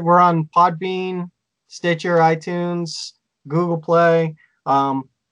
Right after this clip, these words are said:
yeah, uh, find us on Facebook at facebook dot com slash Knights of Nerditude,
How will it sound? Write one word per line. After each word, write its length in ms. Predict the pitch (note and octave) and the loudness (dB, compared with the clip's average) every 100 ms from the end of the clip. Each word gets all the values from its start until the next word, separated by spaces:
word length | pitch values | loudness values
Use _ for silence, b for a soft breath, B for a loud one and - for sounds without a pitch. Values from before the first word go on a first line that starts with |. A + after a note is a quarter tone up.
| _ _ _ | _ _ _
yeah, 240 | F3 F3+ D3+ _ | -4 -4 -4 _
uh, 320 | D3+ D3+ D3+ | 2 4 4
find 220 | D#3 E3 | 2 -2
us 100 | E3 | -2
on 120 | E3+ D#3 | -4 -4
Facebook 420 | F3 D#3+ F3 D#3 | -6 -8 -10 -6
at 300 | D#3+ D3 D3 - _ E3+ | -6 -6 -8 -12 _ -6
facebook 320 | D#3+ D#3 D3+ | -6 -4 -2
dot 220 | D#3+ D3+ | 0 2
com 180 | D#3+ E3+ | 2 0
slash 300 | D#3+ C#3+ - | -4 -8 -6
Knights 240 | C#3 C#3 | -8 -8
of 80 | C3+ | -8
Nerditude, 580 | C3+ C#3+ D#3 F#3 G3 | -4 -2 -2 -2 -2